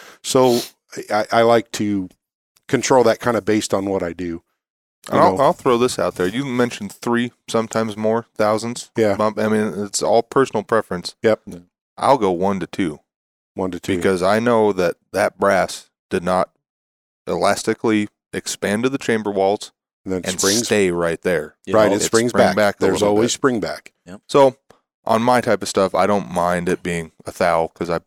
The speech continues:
Speaker 2: I likely have a little bit more than that, but I'll shoot
Speaker 3: Yeah.
Speaker 2: for two myself.
Speaker 1: Mm-hmm.
Speaker 2: Now, I'm, I'm curious. You said you'll do it on some of your cartridge. You'll, you'll, you'll control the headspace. What, what decides that for you?
Speaker 1: Um, if I'm in, again,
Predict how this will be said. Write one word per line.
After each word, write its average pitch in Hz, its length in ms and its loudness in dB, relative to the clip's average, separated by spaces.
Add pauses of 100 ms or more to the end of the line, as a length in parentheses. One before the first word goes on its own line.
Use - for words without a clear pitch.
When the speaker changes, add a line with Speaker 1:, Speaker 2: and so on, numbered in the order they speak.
(140)
Speaker 2:
I 110 120 -2
likely 82 440 -4
have 80 180 -6
a 80 60 -8
little 78 180 -6
bit 78 220 -12
more 78 180 -8
than 78 140 -20
that, 76 200 -6
but 98 100 -2
I'll 87 180 0 (240)
shoot - 340 -2
Speaker 3:
Yeah. 80 60 -12
Speaker 2:
for 98 140 -2 (100)
two 92 380 -4 (120)
myself. 85 460 -2
Speaker 1:
Mm-hmm. 123 240 -2 (260)
Speaker 2:
Now, 120 260 2
I'm, 123 220 -2 (140)
I'm 123 120 -8
curious. 117 400 2
You 107 80 -4
said 104 180 0
you'll 107 140 2
do 117 160 2
it 107 40 4
on 90 120 -2
some 123 380 0
of 85 320 -6 (560)
your 92 100 -10
cartridge. 85 400 -2
You'll, 95 200 0
you'll, 90 340 -2
you'll 90 160 -6
control - 320 -4
the 85 160 -4
headspace. 92 400 -8
What, - 340 0
what 123 200 2
decides 101 480 0
that 82 280 -2
for 90 220 -4
you? 87 120 -8 (340)
Speaker 1:
Um, 120 280 2
if 113 160 -2
I'm 113 160 2
in, 107 160 -2 (300)
again, 107 400 0